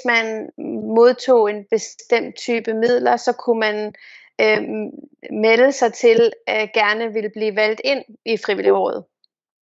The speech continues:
Øh, og der var hundrede og ti organisationer, som kunne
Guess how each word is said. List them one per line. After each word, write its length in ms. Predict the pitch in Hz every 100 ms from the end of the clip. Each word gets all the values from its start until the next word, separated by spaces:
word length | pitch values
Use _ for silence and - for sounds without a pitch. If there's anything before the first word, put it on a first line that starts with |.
| _ _ - - - -
Øh, 220 | 226 226 220
og 140 | 226
der 160 | 247 240
var 240 | 240 233
hundrede 340 | 220 262 277 269
og 100 | 262 -
ti 300 | 302 247 - -
organisationer, 840 | 220 220 208 226 214 247 220 208
som 340 | 196 - 208
kunne 520 | 175 - 214 202 202